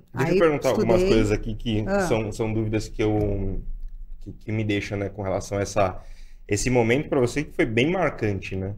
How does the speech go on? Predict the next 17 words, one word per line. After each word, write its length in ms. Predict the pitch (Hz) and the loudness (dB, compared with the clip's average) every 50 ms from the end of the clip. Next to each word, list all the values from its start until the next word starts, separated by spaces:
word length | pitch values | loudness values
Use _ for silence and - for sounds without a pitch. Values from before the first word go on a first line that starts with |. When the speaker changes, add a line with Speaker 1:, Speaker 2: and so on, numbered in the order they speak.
| - - - | -12 -8 -2
Speaker 1:
Depois, 580 | 107 110 104 - - - 101 117 151 147 117 | 0 0 0 0 -2 0 2 2 4 2 2
isso 140 | 104 - - | -2 -4 -6
tudo 180 | - 120 110 110 | -8 -8 -6 -6
se 100 | - - | -8 -4
torna 200 | - 117 107 107 | 0 0 0 0
uma 120 | 107 107 104 | 0 -2 -2
grande 240 | 104 107 110 110 101 | 0 0 0 0 0
bênção, 400 | 98 98 95 113 123 - - 139 | 0 0 0 -2 -2 -4 -2 0
mas 140 | 123 117 110 | 0 2 0
naquele 300 | 107 101 - 127 135 143 | 0 -2 0 0 0 0
momento 600 | 147 131 110 107 113 117 127 139 - - 156 139 | 0 -2 -2 0 -2 -2 -2 -4 -4 -2 0 0
é 300 | 123 123 131 143 151 151 | 2 2 2 0 0 -2
um 140 | 160 147 143 | -4 -4 -2
grande 320 | 113 113 117 123 135 139 127 | 0 2 2 2 0 -2 -2
de 80 | 135 | -2
um 80 | 131 120 | -4 -4
desafio. 520 | 107 117 131 135 - - 110 95 87 - | 0 0 0 0 0 0 -2 -2 -2 -4